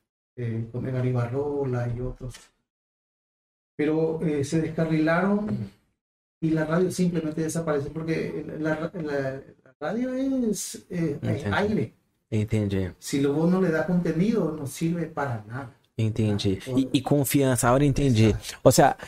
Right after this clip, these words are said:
Speaker 2: entendi, entendi. Por mais que não lhe vota, é, allá eu posso votar por um político, pero que ele esteja allá muito mal, não me importa, ele vai se quedar allá.
Speaker 1: Uhum.
Speaker 2: Pero la radio no. Se, se eu não confio em Rosendo,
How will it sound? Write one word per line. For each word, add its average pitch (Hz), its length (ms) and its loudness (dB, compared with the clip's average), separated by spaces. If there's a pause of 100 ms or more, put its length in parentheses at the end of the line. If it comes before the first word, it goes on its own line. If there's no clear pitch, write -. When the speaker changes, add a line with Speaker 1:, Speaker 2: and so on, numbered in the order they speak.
(200)
Speaker 2:
entendi, 139 540 4
entendi. 120 280 4
Por 127 120 4
mais 151 200 4
que 156 120 4
não 135 120 4
lhe 123 100 6
vota, 120 520 4 (280)
é, 98 280 2
allá 131 460 6
eu 139 80 4
posso 147 220 4
votar 135 280 4
por 143 120 4
um 143 80 6
político, 160 380 4
pero 156 420 2 (140)
que 139 160 2
ele 139 80 0
esteja 131 280 4
allá 123 200 4
muito 151 240 4
mal, 151 220 4
não 156 180 4
me 165 80 4
importa, 147 340 2
ele 127 80 4
vai 139 160 4
se 156 120 0
quedar 143 280 4
allá. 113 260 4 (200)
Speaker 1:
Uhum. 123 80 -6 (280)
Speaker 2:
Pero 127 240 6
la 120 160 6
radio 135 340 4
no. 117 320 4
Se, - 480 2
se 127 200 2
eu 156 100 6
não 175 100 4
confio 170 340 4
em - 20 4
Rosendo, 151 520 2